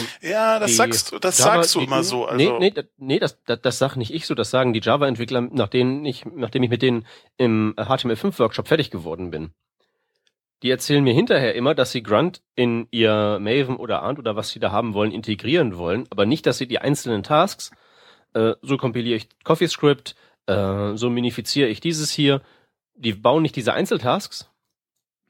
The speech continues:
Speaker 2: in ihr großes System ein, sondern die wollen halt eben die Gesamtheit von Grunt da reinpacken. Das hat schon so seine Gründe, glaub ich. Ähm,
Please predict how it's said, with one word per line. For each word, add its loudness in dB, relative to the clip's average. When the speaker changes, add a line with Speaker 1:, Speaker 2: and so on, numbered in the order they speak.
Speaker 2:
in 2
ihr 2
großes -4
System 0
ein, 0
sondern 0
die -6
wollen 2
halt -6
eben -8
die -6
Gesamtheit -4
von -6
Grunt 0
da 2
reinpacken. -10
Das -6
hat -4
schon 4
so 2
seine 2
Gründe, 2
glaub -2
ich. -16
Ähm, 2